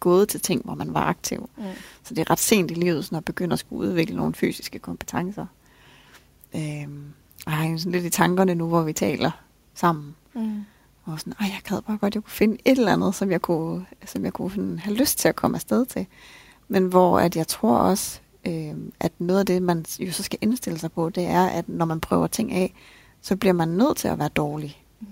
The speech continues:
Speaker 1: til det i starten. Altså, hvis
Speaker 2: Ja.
Speaker 1: man starter til havkajak, så vil man jo også, måske vil man vælte i vandet, og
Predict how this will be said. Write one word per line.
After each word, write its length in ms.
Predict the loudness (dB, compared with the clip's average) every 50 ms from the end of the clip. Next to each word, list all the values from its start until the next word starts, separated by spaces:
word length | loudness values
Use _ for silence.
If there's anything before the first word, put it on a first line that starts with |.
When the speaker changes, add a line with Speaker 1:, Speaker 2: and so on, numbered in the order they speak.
| -18 _ -8
Speaker 1:
til 280 | -4 -4 -2 -2 -4 -6
det 60 | -6
i 60 | -8
starten. 480 | -6 -2 0 0 0 0 -4 -6 -12 -8
Altså, 160 | -4 -2 -2 0
hvis 220 | 2 0 2 2
Speaker 2:
Ja. 20 |
Speaker 1:
man 100 | 2 0
starter 260 | 4 6 8 8 8 6
til 140 | 4 2
havkajak, 600 | -2 4 4 4 4 4 0 -2 -2 -2 -4 -2
så 120 | 0 2 2
vil 160 | 2 2 0
man 140 | -2 -2 -2
jo 60 | 2 2
også, 160 | 0 0 0
måske 300 | -6 -8 -2 0 0 0 0 -2
vil 80 | -4 -2
man 160 | -2 0 0
vælte 220 | -2 -2 -2 -4
i 60 | 4
vandet, 420 | 4 4 6 6 4 4 4 2 2
og 180 | 0 0 0